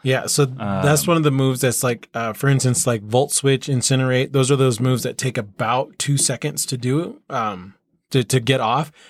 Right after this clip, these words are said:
Speaker 1: However, they do charge really quickly. So
Speaker 2: Mm-hmm.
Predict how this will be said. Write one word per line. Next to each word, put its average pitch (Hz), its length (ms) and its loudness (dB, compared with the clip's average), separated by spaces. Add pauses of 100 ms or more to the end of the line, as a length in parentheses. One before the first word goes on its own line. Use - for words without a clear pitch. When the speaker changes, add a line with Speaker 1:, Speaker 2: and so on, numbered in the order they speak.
(100)
Speaker 1:
However, 139 260 2
they 120 140 0
do 139 240 0
charge 120 420 -2
really 123 300 0
quickly. 220 420 0 (480)
So 117 240 2
Speaker 2:
Mm-hmm. 123 80 2